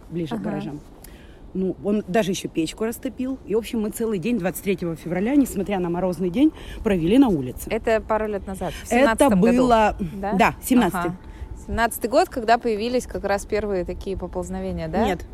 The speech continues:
Speaker 2: Нет?
Speaker 1: мы ничего об этом не знали.
Speaker 2: М.
Speaker 1: То есть сначала появилось добрососедское отношение,
Speaker 2: Ага.
Speaker 1: то есть все родилось из позитива.
Speaker 2: Это важно, то есть люди не объединились вокруг общей какой-то опасности, да, а подружились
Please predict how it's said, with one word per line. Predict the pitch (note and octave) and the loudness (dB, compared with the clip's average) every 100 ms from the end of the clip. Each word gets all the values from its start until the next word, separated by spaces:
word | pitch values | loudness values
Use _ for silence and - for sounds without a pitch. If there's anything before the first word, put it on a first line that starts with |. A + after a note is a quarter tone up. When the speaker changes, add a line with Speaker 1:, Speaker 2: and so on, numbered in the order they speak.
| A3 | -6
Speaker 2:
Нет? | A3 | -2
Speaker 1:
мы | G#3 | 0
ничего | G#3 G3+ G3 G3 | 0 -4 -4 -4
об | E3 | -2
этом | F3 F3+ | -2 -2
не | F3+ | -2
знали. | D3+ E3 D3 C3 | -2 -4 -6 -8
Speaker 2:
М. | F3 F#3+ F3+ | -8 -4 0
Speaker 1:
То | A#3 | 0
есть | F3+ | 0
сначала | A#3 - B3 A#3 | -2 0 0 2
появилось | G3 G#3+ G#3 A3+ G3 | 0 0 0 0 0
добрососедское | E3 G#3 G3+ G3+ G3+ - F#3 - E3 C#3+ - - | -2 -2 -4 -6 -4 -4 -4 -6 -4 -4 -4 -4
отношение, | - E3+ G#3 G3+ F3 | -4 0 4 4 4
Speaker 2:
Ага. | D#3+ - - - | 2 0 -6 -4
Speaker 1:
то | A#3 | -2
есть | A3+ | 0
все | C4+ | 2
родилось | D4+ A#3+ G#3 A3+ A#3 | 2 2 2 0 -2
из | |
позитива. | - B3 G#3 F#3 G3 D3 - | -2 0 0 -2 -2 -2 2
Speaker 2:
Это | B3 F#4+ | 4 4
важно, | F#4+ F4 B3+ G3+ F#3 | 6 8 8 4 -2
то | F3+ | 2
есть | G#3+ G#3+ | 0 0
люди | A#3+ D4+ C4+ | -2 -2 -2
не | A#3+ A#3 | 0 0
объединились | A3 A#3 A3+ F#4 G4+ - | -2 -4 -2 2 2 2
вокруг | B3 A#3 G#3+ - | -2 0 -2 0
общей | F3+ C3+ G3+ - - G3+ F#3 E3 | 0 4 2 2 -2 0 2 0
какой-то | - F#3 G3 F3 F3+ E3+ D3+ C#3+ C3+ - | -2 0 2 4 4 6 4 2 -4 0
опасности, | F#3+ G3 F3+ - D#3 - | 4 6 6 2 -10 -6
да, | D#3+ F3+ C4 F4+ - | -4 -2 -2 -2 -6
а | - F#3+ | -8 -8
подружились | F#3 F#3+ F#3+ B3 C#4+ A#3 | -8 -8 -6 -4 -4 -4